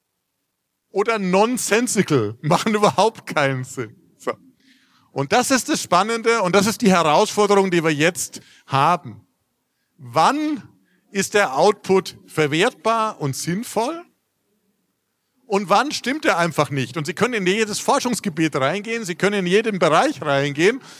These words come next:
Äh, im Internet gibt's viele Beispiele dazu. Gehen Sie einfach mal in den Bereich, in den Sie sich auskennen, in den Sie arbeiten, in dem Sie was wissen und fragen Sie Chat G P T mal nach gängigen Dingen.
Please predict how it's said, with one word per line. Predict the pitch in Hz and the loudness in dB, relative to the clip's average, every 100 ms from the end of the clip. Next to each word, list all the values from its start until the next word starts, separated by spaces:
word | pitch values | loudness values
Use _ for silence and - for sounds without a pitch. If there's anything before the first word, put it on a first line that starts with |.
| - - | -20 0
Äh, | 185 180 185 | 2 2 0
im | 185 | -4
Internet | 240 294 202 | -2 0 0
gibt's | - 170 | 0 -6
viele | - 214 | -2 -2
Beispiele | 143 143 202 - 160 131 | 2 0 0 -2 -2 0
dazu. | 120 - 208 294 - - | -2 -2 -4 -4 -8 -20
Gehen | - 226 | -2 -2
Sie | 254 | 2
einfach | 220 214 185 | 0 2 0
mal | 220 | 2
in | |
den | 202 175 | 0 2
Bereich, | 160 151 226 196 | 2 2 0 -4
in | - | -8
den | 190 185 | -8 -6
Sie | - - 233 | -8 -4 0
sich | 285 214 160 | 0 -2 0
auskennen, | 131 139 - 120 - _ _ _ _ _ _ | 0 0 -4 -12 -14 _ _ _ _ _ _
in | - 165 | -12 -4
den | 220 | -4
Sie | 226 - 247 | -4 -4 0
arbeiten, | 190 180 165 127 131 | 2 4 2 0 -2
in | 139 | -10
dem | 208 220 | -6 -6
Sie | 202 247 247 180 | -6 -6 -6 -2
was | 180 180 | 0 0
wissen | 170 180 285 330 _ _ _ _ | -2 -2 -6 -12 _ _ _ _
und | - 180 | -8 -2
fragen | 175 185 254 254 | 2 2 0 -4
Sie | 302 | -4
Chat | 196 208 | 0 -2
G | - 214 | -2 -8
P | 226 | -8
T | 151 214 | -8 -6
mal | 220 202 | -2 0
nach | 190 175 | 0 0
gängigen | 185 175 160 139 | -2 -2 -4 -2
Dingen. | 151 143 110 | -2 -2 -4